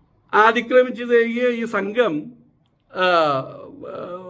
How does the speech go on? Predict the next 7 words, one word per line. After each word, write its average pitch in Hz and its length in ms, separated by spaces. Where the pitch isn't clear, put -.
മറ്റേ 180 280
സംഘപരിവാറുകാർ 202 840
സ്കൂൾ 247 260
മാനേജരെ 220 480
കൊണ്ട് 202 300
അവിടെ 196 260
നിന്നിട്ട്, 202 360